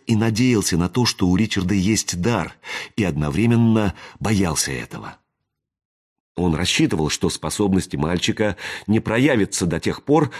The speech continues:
пока тот не возмужает. И вот тогда-то, думал Зет, у них будет достаточно времени, чтобы заняться тайной наукой. Волшебник терпеливо ожидал своего часа,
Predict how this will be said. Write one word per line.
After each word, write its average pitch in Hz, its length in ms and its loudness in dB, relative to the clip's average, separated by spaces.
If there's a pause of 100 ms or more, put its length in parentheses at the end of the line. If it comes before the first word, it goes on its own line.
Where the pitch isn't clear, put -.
(160)
пока 85 240 -6
тот 107 400 -2
не 107 100 4
возмужает. 104 840 0 (640)
И 92 80 -2
вот 101 300 0
тогда-то, 95 560 0
думал 87 320 2
Зет, 139 380 2 (280)
у 135 100 2
них 202 200 4
будет 175 280 2
достаточно 123 640 0
времени, 131 520 4 (220)
чтобы 143 280 0
заняться 95 540 0
тайной 80 420 -2
наукой. 95 600 -2 (840)
Волшебник 127 640 2 (300)
терпеливо 123 580 2
ожидал 104 500 -2
своего 123 380 2
часа, 127 600 0